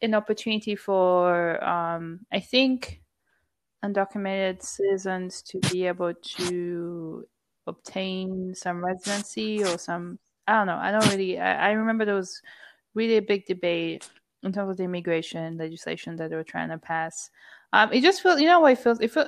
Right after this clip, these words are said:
I would say my only big critique is it feels like they're trying to get a lot done, which I understand the pressure they have of everyone saying, "We need you to work on student loans, we need you to work on immigration, we need you to get the relief." And I think the one criti-, cri-,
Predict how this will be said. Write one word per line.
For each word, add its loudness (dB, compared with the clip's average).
I 8
would 4
say 0
my 8
only 4
big -2
critique -6
is -2
it -8
feels -6
like -4
they're -4
trying -6
to -8
get -4
a -4
lot -2
done, -4
which -8
I -4
understand -6
the -8
pressure -6
they -6
have -2
of -8
everyone -6
saying, -10
"We -10
need -8
you -8
to -10
work 4
on 6
student 0
loans, -2
we -6
need -4
you -8
to -8
work 4
on -2
immigration, 0
we -4
need 0
you -6
to -10
get -2
the 0
relief." -6
And -2
I -2
think -4
the -2
one 0
criti-, -8
cri-, -6